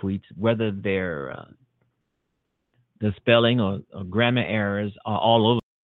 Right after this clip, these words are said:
the place, but he gets a writing those tweets. And he gets more of a kick when he knows that you're reading it and you're gonna be reporting on it. He loves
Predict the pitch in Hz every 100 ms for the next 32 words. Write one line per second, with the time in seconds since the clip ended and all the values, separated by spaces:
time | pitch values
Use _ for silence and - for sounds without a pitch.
0 | _ _ _ 98 95 101 98 101 95 135
1 | 160 143 135 117 104 - - 113 123 123
2 | 127 117 92 110 107 104 101 - _ -
3 | 127 87 _ _ _ _ _ _ _ _
4 | _ _ _ - 113 127 120 110 - 123
5 | 147 110 98 127 98 - 110 113 113 110
6 | 101 98 85 - - 127 120 107 156 233
7 | 143 95 87 - _ _ _ _ _ _
8 | _ _ - 123 117 113 107 - _ _
9 | _ _ - 139 156 135 113 107 107 -
10 | - 220 185 107 90 82 90 120 117 104
11 | 165